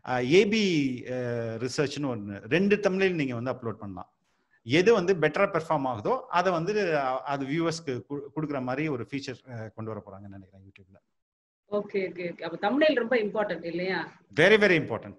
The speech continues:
Speaker 1: Thumbnail தான் ரொம்ப, ரொம்ப important. அது, அது, அது, அதை பார்த்து உள்ள வந்தா தானே உங்களுக்கு, அஹ், அடுத்தது இது பண்ண போறாங்க.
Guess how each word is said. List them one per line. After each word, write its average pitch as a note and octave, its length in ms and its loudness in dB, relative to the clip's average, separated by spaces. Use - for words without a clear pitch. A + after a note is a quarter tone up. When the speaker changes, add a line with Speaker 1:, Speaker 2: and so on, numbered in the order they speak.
Speaker 1:
Thumbnail F#3 320 0
தான் A#3 220 2
ரொம்ப, F3 240 2
ரொம்ப A3+ 220 2
important. A#2 400 -4
அது, A#2+ 260 -6
அது, C#3+ 300 0
அது, C#3 260 -2
அதை C3+ 200 -4
பார்த்து A#3 420 2
உள்ள B3 160 2
வந்தா A#3 180 4
தானே B3+ 200 2
உங்களுக்கு, E3+ 720 -4
அஹ், C3 420 -8
அடுத்தது C3+ 640 -4
இது B2+ 120 -6
பண்ண B2 160 -8
போறாங்க. F#2 360 -14